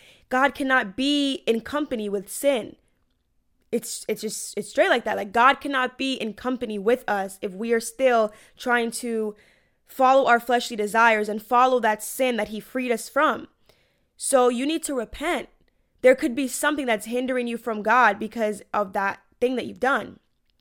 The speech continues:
And it's like, I didn't realize that maybe all that gossiping I was doing was pushing me farther from God. Let, don't get me wrong, God never left my side,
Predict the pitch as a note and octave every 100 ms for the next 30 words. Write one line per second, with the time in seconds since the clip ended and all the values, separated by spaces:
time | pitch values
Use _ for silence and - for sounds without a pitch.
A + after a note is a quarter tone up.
0 | _ _ _ _ _ _ _ _ _ -
1 | B3 B3 - B3 A3+ A3+ - A3+ C4+ C4
2 | A3+ D4 C4+ A3+ G#3+ G#3+ G#3+ A3+ B3+ C4+
3 | - A3+ A#3 G#3+ G#3 A3+ A#3 A#3+ A3+ G#3
4 | G3+ - A3+ A#3+ G#3+ G#3 - C4 C4+ A#3+
5 | G#3 - A#3 A#3+ G#3 G3+ G3 A3+ G3 G3+
6 | G3 G#3+ A3+ C4+ C4 B3 C#4+ A3 G#3 B3+
7 | A#3+ C#4+ A#3+ G3+ C#4 - A3 G3+ - C#4
8 | C4+ -